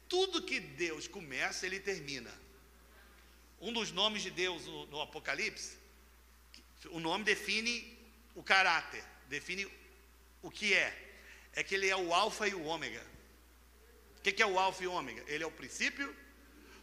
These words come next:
Tudo com Deus é assim: se ele começou, ele termina. Deus é assim: ele começou. "Ah, pastor, uma obra de Deus começou e parou."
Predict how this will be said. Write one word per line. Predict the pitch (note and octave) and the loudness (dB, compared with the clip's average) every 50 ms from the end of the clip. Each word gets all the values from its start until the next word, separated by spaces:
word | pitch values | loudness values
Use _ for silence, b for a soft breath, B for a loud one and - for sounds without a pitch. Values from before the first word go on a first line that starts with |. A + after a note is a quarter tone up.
| B - - | B -4 2
Tudo | F4 F#4+ F4 - | 4 4 4 4
com | D#4+ C#4 | 4 8
Deus | D4 D4+ D4 C4+ C4 | 10 10 10 10 8
é | |
assim: | B3+ A3 - G#3+ F#3+ | 6 4 2 0 0
se | F#3+ G#3+ A3 | 2 4 4
ele | G#3+ G3+ | 4 4
começou, | G3 G#3 F#3 E3+ D#3 - - A3 C4 C#4+ D4 C#4+ A#3 - - - - - - - - - - - - - - - - - - - - - - - - - - - - - - - - | 2 2 2 2 2 4 6 8 8 8 8 6 2 -2 -10 -12 -14 -16 -18 -20 -20 -20 -20 -20 -20 -20 -20 -20 -20 -20 -20 -20 -20 -20 -20 -20 -20 -20 -20 -20 -20 -20 -18 -8 -2
ele | F#3 F#3 G3+ | 0 2 2
termina. | F#3+ G#3 F#3 E3+ E3 D#3 C3 A#2 A2 G#2+ - - - - - - - b b b b - - - | 4 4 4 4 2 0 0 0 -2 -6 -10 -12 -16 -18 -20 -20 -20 b b b b -20 -2 4
Deus | - A3+ C4 C#4 C4 C4 | 8 8 10 10 10 8
é | B3+ | 8
assim: | A#3 - - G3 F3+ D3+ C#3 C3+ | 8 8 6 4 2 0 -2 -2
ele | D#3+ F3+ F3 E3 | -2 0 0 0
começou. | F3 E3 D#3 C#3 - - F#3+ G#3 B3+ C#4+ D#4+ D#4 - - - - - - - - - - - - - - - - - B B B B B B B B | 2 4 4 4 4 6 8 8 8 8 8 4 0 -8 -12 -14 -14 -16 -18 -20 -20 -20 -20 -20 -20 -20 -20 -20 -20 B B B B B B B B
"Ah, | C4+ D#4 D#4 | 8 8 10
pastor, | D4+ C4 A3+ - C4 A#3 G#3+ | 10 8 6 8 6 4 4
uma | G3 A3 A3+ | 6 8 8
obra | B3 C#4 D4 D4+ C#4 | 10 10 8 8 6
de | G#3+ A3 | 4 4
Deus | C4+ C4+ C4+ | 4 4 4
começou | - B3+ B3+ A#3 A#3 - C4 C#4 | 6 6 8 8 8 8 6 4
e | C#4 | 6
parou." | - C4+ C4 C4 A#3+ A3 G3 E3+ | 8 10 10 10 10 10 8 6